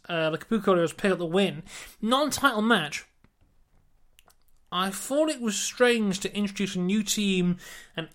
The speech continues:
instantly have them lose, which makes me think that they're not a team, but why have this big presentation of, "Here's my tag team partner," if they're not gonna be a te-, it's, I'm gonna say the catchphrase of the show now,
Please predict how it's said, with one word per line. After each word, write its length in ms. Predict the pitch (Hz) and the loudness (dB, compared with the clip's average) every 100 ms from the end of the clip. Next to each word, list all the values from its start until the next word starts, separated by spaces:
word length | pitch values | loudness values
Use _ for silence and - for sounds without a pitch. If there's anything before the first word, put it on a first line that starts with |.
| - | -6
instantly 380 | 302 254 240 | 2 2 4
have 240 | 208 208 202 | 2 2 2
them 320 | 185 180 190 | 4 4 6
lose, 560 | 185 156 120 117 - - _ _ _ - - - - | 6 4 0 -6 -8 -8 _ _ _ -20 -18 -18 -6
which 220 | 196 190 | -4 2
makes 220 | 233 240 | 4 4
me 40 | 226 | 2
think 200 | 226 214 | 2 2
that 60 | |
they're 100 | 202 | 2
not 280 | 190 214 240 | 2 2 2
a 60 | 240 | 0
team, 500 | - 175 147 127 165 - - | 0 -2 -4 -8 -10 -12 -12
but 140 | 185 190 | -8 0
why 240 | 247 277 | 2 2
have 180 | 226 254 | -2 -4
this 220 | 226 196 | -4 -6
big 420 | - 233 233 196 - - | -4 -4 -2 -4 -10 0
presentation 640 | 240 226 220 233 226 - | 2 2 0 -2 -2 -4
of, 220 | 196 175 - _ | -4 -4 -8 _
"Here's 600 | - 294 302 277 262 247 | -2 2 2 4 4 4
my 220 | 247 262 | 2 0
tag 400 | 233 247 269 262 | 0 0 0 0
team 260 | 202 254 240 | -2 -2 0
partner," 680 | 220 294 285 220 180 196 202 - - _ - | 4 4 4 2 2 2 -2 -16 -20 _ 0
if 260 | 220 208 | 2 2
they're 200 | - 220 | 0 0
not 340 | 214 233 226 220 | 2 0 0 -2
gonna 220 | 214 208 | 0 2
be 140 | 196 | 4
a 40 | 190 | 2
te-, 280 | - 202 202 | 0 -6 -6
it's, 220 | 190 - - - - - _ _ _ _ _ _ _ _ _ _ _ _ _ _ - _ _ _ | -6 -8 -10 -20 -20 -20 _ _ _ _ _ _ _ _ _ _ _ _ _ _ -20 _ _ _
I'm 100 | 160 | -4
gonna 180 | 170 180 | 0 0
say 120 | 151 | 2
the 100 | 165 | 2
catchphrase 640 | 156 - 196 - - 180 151 | 2 -2 -4 -2 2 2 2
of 60 | |
the 120 | 147 | -2
show 380 | 139 - 190 165 | 0 2 2 2
now, 360 | 143 104 113 | 0 -6 -10